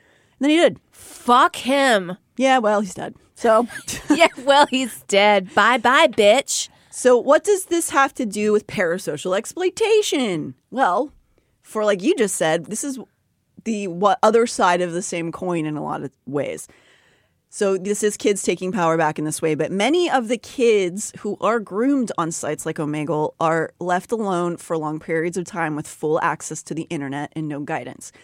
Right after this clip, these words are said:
Speaker 1: That's not always the case. I'm sure you can be the most wonderful parent, and sometimes bad things will still happen.
Speaker 2: Yeah.
Speaker 1: But a lot of the kids who are end up,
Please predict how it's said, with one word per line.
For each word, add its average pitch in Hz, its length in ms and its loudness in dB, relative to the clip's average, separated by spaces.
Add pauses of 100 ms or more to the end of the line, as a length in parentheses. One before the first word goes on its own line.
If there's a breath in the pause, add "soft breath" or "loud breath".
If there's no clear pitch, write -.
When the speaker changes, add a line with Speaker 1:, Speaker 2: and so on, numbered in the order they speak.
(100)
Speaker 1:
That's - 200 -12
not 147 140 -6
always 143 240 -4
the - 80 -18
case. 220 420 -6 (320 soft breath)
I'm 170 140 -6
sure 170 240 -2
you 185 120 -6
can 190 160 -6
be 175 140 -4
the 156 100 -2
most 151 380 -8
wonderful 143 720 -4
parent, 202 420 -4
and 160 160 -6
sometimes 151 480 -10
bad 143 240 -6
things 156 160 -8
will 151 80 -14
still - 140 -8
happen. - 480 -12
Speaker 2:
Yeah. 190 300 -8 (300)
Speaker 1:
But 240 320 4 (120)
a 185 60 2
lot 180 200 2
of 208 80 -2
the 220 60 -2
kids 214 340 -4
who 220 260 -10
are 175 480 0
end 180 220 -4
up, 170 80 -6